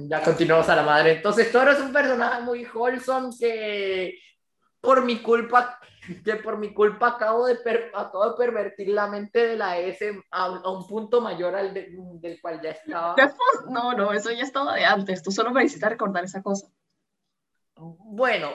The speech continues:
Speaker 1: bueno, ya, no importa. Entonces, pues sí, Toro es un personaje que va medio camino porque puede ser me-, porque puede ser medio mensa a veces, pero se lo perdonamos porque es tierna.
Speaker 2: Sí.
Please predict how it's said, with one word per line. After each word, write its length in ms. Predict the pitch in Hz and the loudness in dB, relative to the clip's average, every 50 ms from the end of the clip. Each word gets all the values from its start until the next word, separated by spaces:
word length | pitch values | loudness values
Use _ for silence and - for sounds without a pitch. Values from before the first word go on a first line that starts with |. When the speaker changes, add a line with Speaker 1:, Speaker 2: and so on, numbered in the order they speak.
| - | -10
Speaker 1:
bueno, 520 | 165 175 185 185 180 180 214 214 185 165 156 | -10 -10 -8 -8 -4 -2 -2 0 0 -2 -4
ya, 300 | 156 175 170 160 151 147 | 0 2 2 2 2 2
no 120 | 147 151 | 0 -4
importa. 440 | 160 147 - 151 139 139 - - 143 | -6 -6 -4 -4 -4 -4 -4 -8 -12
Entonces, 400 | 147 151 185 185 226 220 202 - | -4 -2 0 2 2 2 0 2
pues 160 | - 175 - | 2 2 2
sí, 340 | - - 147 139 117 - - - - - - _ | 2 0 0 -2 -2 -4 -10 -20 -20 -20 -8 _
Toro 180 | 190 226 262 285 | 2 6 6 6
es 80 | 269 | 4
un 160 | 277 277 254 | 4 0 0
personaje 580 | - 285 277 262 240 247 233 240 247 - 247 226 | 2 4 4 4 2 0 0 0 2 2 0 -2
que 100 | - 220 | -2 -2
va 100 | 202 208 | -2 -2
medio 280 | 226 240 240 240 233 220 | 0 4 4 4 6 4
camino 320 | 214 196 214 240 254 247 | 2 0 0 -2 -4 -4
porque 200 | 247 226 - 202 | -4 -6 -8 -6
puede 220 | 170 185 190 196 | 0 2 4 4
ser 160 | 196 226 202 208 | 4 2 -2 -2
me-, 180 | 214 214 185 180 180 175 | -4 -6 -4 -6 -6 -4
porque 240 | 180 185 175 175 175 | -4 -4 -4 -4 -6
puede 200 | 180 170 170 175 | -2 0 0 2
ser 140 | 170 202 196 | 2 0 0
medio 240 | 202 208 208 190 170 | 0 0 0 0 0
mensa 360 | 160 160 165 165 - 185 175 | -2 -2 -4 0 2 4 4
a 100 | 190 202 | 6 4
veces, 300 | 226 220 226 233 226 - - | 4 4 2 0 -2 0 -2
pero 300 | 190 190 185 180 175 170 | -2 2 4 4 4 2
se 100 | - 180 | 0 -2
lo 100 | 175 - | -2 -2
perdonamos 440 | - - 151 151 151 165 185 196 - | -4 -6 -6 -4 -2 0 0 0 -2
porque 220 | 196 165 - - | -4 -6 -6 -8
es 80 | 123 - | -12 -10
tierna. 380 | _ 131 120 - - - 95 - - _ _ _ _ _ _ _ _ _ _ _ _ _ _ - - - _ | _ -4 -4 -4 -6 -10 -14 -14 -14 _ _ _ _ _ _ _ _ _ _ _ _ _ _ -20 -20 -20 _
Speaker 2:
Sí. 400 | - - 285 233 214 190 - - | -6 -4 -4 -2 -4 -6 -8 -10